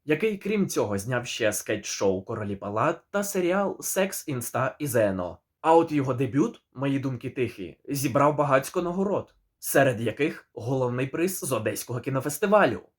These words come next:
Глобус з Карлових Вар та ще й декілька золотих дзиг.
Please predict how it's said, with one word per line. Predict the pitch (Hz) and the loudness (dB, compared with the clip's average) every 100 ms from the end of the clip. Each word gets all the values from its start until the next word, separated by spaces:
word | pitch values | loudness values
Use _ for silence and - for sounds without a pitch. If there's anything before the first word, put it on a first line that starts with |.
| _ _ - | _ _ -10
Глобус | 110 120 151 165 196 - - _ | -4 4 6 6 2 -2 -12 _
з | - - | -12 -6
Карлових | 135 110 120 131 147 175 | -2 0 0 0 -2 2
Вар | 196 185 95 _ _ _ - | 2 2 -2 _ _ _ 0
та | 156 | 2
ще | 151 - 170 | 2 2 4
й | 165 | 4
декілька | 143 151 170 151 156 | 4 2 0 0 -2
золотих | 143 156 165 165 160 143 | 2 2 2 0 -2 -2
дзиг. | 131 190 208 - | 0 2 2 0